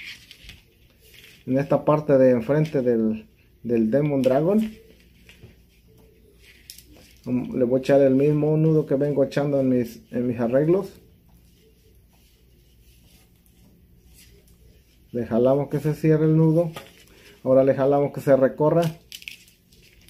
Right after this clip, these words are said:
Le vamos a trozar lo que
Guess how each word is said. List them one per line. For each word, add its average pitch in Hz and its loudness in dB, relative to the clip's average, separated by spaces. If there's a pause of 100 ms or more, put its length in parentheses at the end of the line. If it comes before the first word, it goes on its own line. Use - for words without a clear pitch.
(2250)
Le 110 -4
vamos 123 0
a 117 -2
trozar 131 2
lo 127 -2
que 113 -8